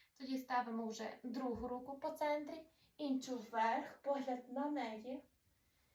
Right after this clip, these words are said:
Пірнає під руку, поставили вушко. Іншу долоню, іншу руку ми ставимо зверху на вушко.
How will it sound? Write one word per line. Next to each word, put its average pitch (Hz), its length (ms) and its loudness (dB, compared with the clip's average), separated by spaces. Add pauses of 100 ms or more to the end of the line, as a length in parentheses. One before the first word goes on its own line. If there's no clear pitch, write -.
(180)
Пірнає 254 760 2 (320)
під 269 280 -2
руку, 226 760 0 (1300)
поставили 233 640 2
вушко. 202 520 2 (420)
Іншу 370 480 4
долоню, 294 580 4 (100)
іншу 285 420 4
руку 285 380 6
ми 262 100 6
ставимо 254 320 4
зверху 294 520 4
на 285 180 4
вушко. 208 480 0